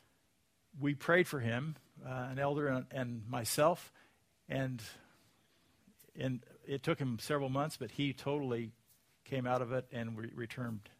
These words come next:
to normal life. On several occasions, we've seen this happen. I remember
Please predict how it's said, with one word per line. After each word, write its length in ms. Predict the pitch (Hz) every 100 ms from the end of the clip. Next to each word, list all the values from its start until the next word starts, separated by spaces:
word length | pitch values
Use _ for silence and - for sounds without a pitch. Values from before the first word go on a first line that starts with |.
| _
to 120 | -
normal 300 | 117 120 113
life. 240 | 113 120 - - - - - _ _ -
On 80 | 147
several 300 | - 190 190
occasions, 460 | - 147 131 131 113
we've 160 | 131
seen 200 | - 143
this 200 | 127 117
happen. 340 | 127 120 120 107
I 40 |
remember 420 | 120 139 139 139